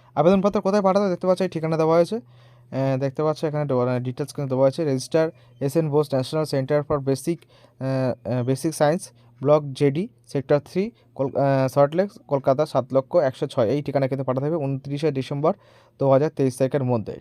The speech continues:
ঠিক আছে? তোমাদের কিন্তু, আহ, এটা কিন্তু তোমাকে পাঠিয়ে, পাঠিয়ে দিতে হবে। এই হলো প্রথম পোস্ট, ঠিক আছে? অ্যাপ্লিকেশন যে ফর্মটাই তোমরা কোথায় পাবে? অ্যাপ্লিকেশন ফর্ম পাবে, ভিডিও ডেসক্রিপশন বক্সে লিংক দেওয়া আছে, ওয়েবসাইট লিংক,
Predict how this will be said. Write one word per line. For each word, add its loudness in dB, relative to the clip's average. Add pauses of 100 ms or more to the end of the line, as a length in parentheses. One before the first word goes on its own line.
ঠিক -2
আছে? -2
তোমাদের -2
কিন্তু, -6
আহ, -4
এটা 0
কিন্তু -4
তোমাকে 0 (100)
পাঠিয়ে, 0
পাঠিয়ে 2
দিতে 0
হবে। -4 (1600)
এই 6
হলো 6
প্রথম 2
পোস্ট, -2 (260)
ঠিক 0
আছে? 0
অ্যাপ্লিকেশন -2
যে 2
ফর্মটাই 0 (180)
তোমরা 0
কোথায় 0
পাবে? 4 (240)
অ্যাপ্লিকেশন -4
ফর্ম 0
পাবে, 2
ভিডিও -2
ডেসক্রিপশন -8
বক্সে -6
লিংক -4
দেওয়া 0
আছে, -4
ওয়েবসাইট -2
লিংক, -6